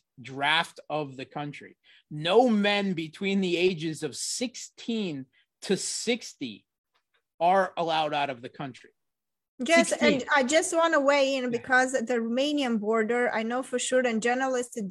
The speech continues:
Speaker 2: documented cases of men that are just bribing the,
Speaker 1: Yes.
Speaker 2: the guards. And basically,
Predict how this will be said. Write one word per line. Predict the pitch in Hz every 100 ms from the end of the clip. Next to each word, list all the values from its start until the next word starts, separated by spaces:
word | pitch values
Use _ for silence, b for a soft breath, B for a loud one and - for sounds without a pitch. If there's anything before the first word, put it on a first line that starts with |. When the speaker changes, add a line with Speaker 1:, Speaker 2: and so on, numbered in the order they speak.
| 220
Speaker 2:
documented | 247 240 214 214 196 -
cases | 226 233 240 226
of | 190 202
men | 214 233 233
that | 220
are | 240 247 220 247
just | 254 247
bribing | 185 240 262 226 180 175 208 -
the, | 196 214 202 196
Speaker 1:
Yes. | 185 175 - - B B B _
Speaker 2:
the | 214 214 196 165 220
guards. | 240 220 196 220 -
And | 254 247 240 214
basically, | 277 277 - - 285 277 269 262